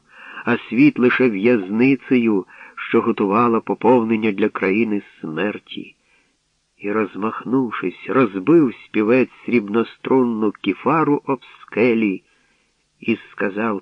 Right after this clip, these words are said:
твердо, рішуче: «Більше не почує земля пісні Орфея,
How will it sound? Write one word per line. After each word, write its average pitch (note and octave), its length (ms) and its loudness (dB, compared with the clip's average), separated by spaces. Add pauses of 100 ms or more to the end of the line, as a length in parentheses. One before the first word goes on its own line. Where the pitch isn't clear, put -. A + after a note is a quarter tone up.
твердо, G2 680 -2 (120)
рішуче: - 1040 -6 (1040)
«Більше C3+ 640 2
не G#2 280 -2
почує G2+ 760 -4
земля G2 540 -2
пісні G2 440 -4
Орфея, F#2+ 800 -4